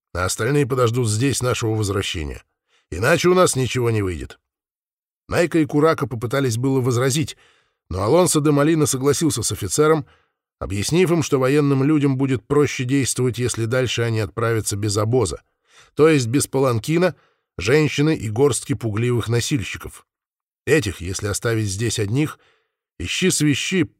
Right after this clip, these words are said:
потом не найдёшь. Таким образом, в середине утра они отправились в путь, ведя перед собой пленника. По пути им всё время попадались свидетельства того, что когда-то эта местность была густо населена,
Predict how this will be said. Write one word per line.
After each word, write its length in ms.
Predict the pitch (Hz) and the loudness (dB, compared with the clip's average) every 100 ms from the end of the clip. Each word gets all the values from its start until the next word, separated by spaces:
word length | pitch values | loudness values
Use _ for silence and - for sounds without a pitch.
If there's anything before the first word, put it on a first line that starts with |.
| _ _ | _ _
потом 320 | - - 131 127 | -14 -6 -2 0
не 80 | |
найдёшь. 520 | 123 120 117 143 - - _ _ _ _ _ _ _ _ _ - | 0 2 2 2 0 -12 _ _ _ _ _ _ _ _ _ -8
Таким 260 | 87 131 | -4 2
образом, 480 | 202 220 196 196 165 - - | 4 6 6 4 2 -4 -10
в 60 | |
середине 460 | - 110 123 139 143 | -6 -4 0 0 0
утра 320 | 196 190 175 | 0 2 2
они 140 | 156 147 | 2 2
отправились 560 | 127 131 143 131 113 | 0 0 0 0 -2
в 140 | - - | -6 -6
путь, 380 | 175 151 - _ _ 95 | -4 -4 -8 _ _ -6
ведя 300 | 104 123 127 | -2 -2 -2
перед 200 | 120 107 | -2 -2
собой 300 | 107 101 98 | -2 -4 -4
пленника. 560 | 98 87 80 67 - _ _ _ _ _ _ - | -6 -6 -8 -10 -14 _ _ _ _ _ _ -4
По 80 | |
пути 280 | 123 180 262 | 0 4 4
им 60 | 240 | 4
всё 160 | 180 | 4
время 260 | 165 220 175 | 4 4 2
попадались 440 | 147 156 151 147 | 2 2 4 4
свидетельства 600 | - 143 135 135 127 123 123 | 2 0 0 0 0 0 0
того, 240 | 135 180 | 2 2
что 200 | - 160 | 2 0
когда-то 500 | 135 101 120 202 170 | 0 -2 0 0 2
эта 200 | 147 120 | 0 2
местность 460 | 120 143 - 123 92 | 2 0 0 -2 -2
была 280 | 110 113 | -2 0
густо 360 | 87 120 - 117 | -2 -4 -4 -2
населена, 580 | 104 - 98 92 82 | -2 -2 -6 -4 -4